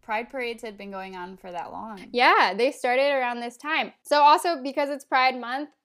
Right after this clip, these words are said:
Speaker 2: and we're gonna talk about history, we're also gonna go through what each of the letters stand for in the acronym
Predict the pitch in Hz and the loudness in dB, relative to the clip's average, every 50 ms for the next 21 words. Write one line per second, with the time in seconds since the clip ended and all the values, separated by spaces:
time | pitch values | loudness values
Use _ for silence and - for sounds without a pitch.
0 | _ - 233 240 240 240 233 233 220 233 233 247 247 233 247 233 233 240 233 233 | _ -8 -6 -4 -4 -4 -6 -8 -10 -12 -10 -10 -10 -6 -6 -8 -6 -6 -6 -8
1 | 214 - 277 302 320 - - 311 311 311 302 269 247 233 240 262 269 294 277 269 | -6 -4 -6 -6 -6 -6 -8 -8 -6 -6 -4 -4 -4 -4 -4 -6 -8 -10 -12 -12
2 | 269 240 233 226 233 233 _ 226 220 220 214 214 214 214 220 220 220 _ _ _ | -12 -10 -10 -12 -14 -14 _ -12 -10 -8 -8 -6 -6 -6 -6 -6 -8 _ _ _
3 | _ _ _ _ _ 233 226 226 226 226 226 226 226 226 - - 240 240 240 _ | _ _ _ _ _ -12 -10 -8 -8 -6 -6 -6 -8 -8 -10 -12 -14 -14 -14 _
4 | - 254 240 226 220 214 233 226 220 214 214 202 202 220 233 262 269 269 302 311 | -8 -8 -8 -8 -12 -12 -12 -10 -8 -8 -8 -6 -6 -4 -2 0 0 0 -2 -4
5 | - - 285 226 233 240 254 262 - 262 247 247 247 247 233 - - 220 220 220 | -6 -10 -10 -8 -8 -8 -10 -12 -12 -10 -8 -6 -6 -6 -8 -8 -10 -10 -10 -10
6 | 226 226 - - - 214 220 220 - 247 233 226 220 214 214 214 220 | -12 -14 -12 -10 -8 -8 -8 -8 -10 -12 -10 -10 -10 -10 -10 -12 -14